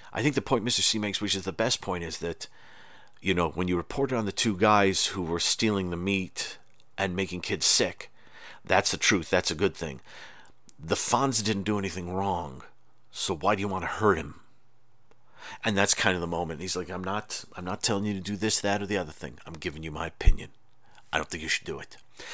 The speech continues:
And Richie decides not to do it in the end, which I guess makes Richie something or other, not a, not a douche for another day. But you can really see it, I think, at this point that Richie is becoming, um, it's, it's, like I said, it's weird. They're, they're gi-, they're like, the lessons are reverting.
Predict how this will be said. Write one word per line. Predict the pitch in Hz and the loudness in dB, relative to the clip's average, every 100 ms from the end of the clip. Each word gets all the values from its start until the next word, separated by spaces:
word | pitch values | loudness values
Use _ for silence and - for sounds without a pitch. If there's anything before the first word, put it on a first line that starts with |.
| - - | -8 -2
And | 104 | 0
Richie | 104 107 | 2 4
decides | - - 123 107 | 6 8 8 8
not | 90 82 | 0 -2
to | |
do | - | -2
it | 82 | -2
in | |
the | 82 | -2
end, | 90 | -4
which | 90 98 | -2 -4
I | |
guess | 85 101 - | 0 0 0
makes | 95 - | 0 -2
Richie | 92 - 90 | 0 0 4
something | - 98 98 76 | 4 4 2 -2
or | 76 | -2
other, | 78 85 | -2 -2
not | 92 92 | 0 0
a, | 87 | 0
not | 73 92 92 | -2 2 2
a | 80 | 2
douche | 78 95 87 - - | -2 -2 2 4 4
for | - 90 | 4 2
another | 90 82 | 2 -2
day. | 76 87 78 78 - - - - | -2 -2 -2 -8 -14 -12 -2 2
But | 123 - - | 2 2 -4
you | 113 | -4
can | - 110 | -2 0
really | 123 107 | 2 2
see | - 107 | 2 2
it, | 90 | 2
I | |
think, | 85 90 | 0 -4
at | 85 | -4
this | 85 - | -4 -4
point | - 80 | -2 -2
that | 82 | -2
Richie | 73 85 - | -2 -2 -2
is | 78 - | -2 -4
becoming, | 78 - 82 80 78 | -6 -4 -2 -2 -2
um, | 76 71 69 - - - - - - - - - - - - | -4 -6 -10 -16 -20 -10 -10 -10 -16 -18 -18 -20 -18 -18 -2
it's, | 143 - | -2 -2
it's, | 156 - - 98 | -4 -6 -10 -6
like | - 151 | 0 2
I | |
said, | 143 117 | 4 2
it's | 127 - | 0 -4
weird. | 113 147 131 | -4 -4 0
They're, | 113 110 | 0 0
they're | - 110 | 0 0
gi-, | 135 | 0
they're | 131 127 | 0 2
like, | 104 113 - - - | 4 2 2 -10 0
the | 117 | 2
lessons | 95 117 - 113 104 | 6 6 6 6 4
are | |
reverting. | 95 90 95 101 95 76 | 4 2 2 2 2 -2